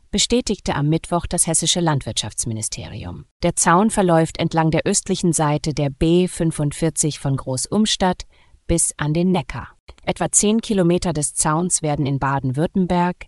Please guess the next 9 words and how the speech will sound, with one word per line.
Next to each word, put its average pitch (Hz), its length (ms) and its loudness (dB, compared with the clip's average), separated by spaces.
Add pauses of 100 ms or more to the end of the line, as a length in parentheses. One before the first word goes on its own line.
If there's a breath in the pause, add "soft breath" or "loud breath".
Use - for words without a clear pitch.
(100)
zeitgleich 175 720 0 (480 loud breath)
mit 175 160 -2
von 165 160 2
Hessen 165 420 2
bereitgestelltem 143 840 -2
Material 135 680 -2
aus 160 180 -2
Brandenburg 131 680 -4
errichtet. - 580 -12